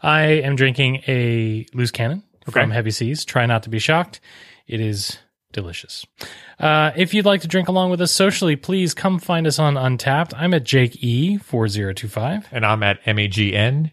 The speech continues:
Speaker 2: eight six zero six.
Speaker 1: Uh, Scotty, I'm not quite ready to dive into medical wing territory this week. Not enough things that I care about. Uh, question for you, though.
Speaker 2: Okay.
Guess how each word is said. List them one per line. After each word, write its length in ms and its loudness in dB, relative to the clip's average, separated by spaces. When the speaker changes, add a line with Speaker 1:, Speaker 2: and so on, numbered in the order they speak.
Speaker 2:
eight 220 -4
six 500 -2
zero 400 2
six. 680 -6
Speaker 1:
Uh, 280 0
Scotty, 320 2
I'm 180 2
not 300 2
quite 480 0
ready 400 0
to 120 -12
dive 380 0
into 120 0
medical 440 0
wing 260 -4
territory 720 -4
this 320 -8
week. 480 -8
Not 460 0
enough 300 0
things 260 0
that 120 2
I 80 2
care 320 0
about. 440 0
Uh, 380 0
question 380 2
for 160 0
you, 100 0
though. 400 -6
Speaker 2:
Okay. 260 0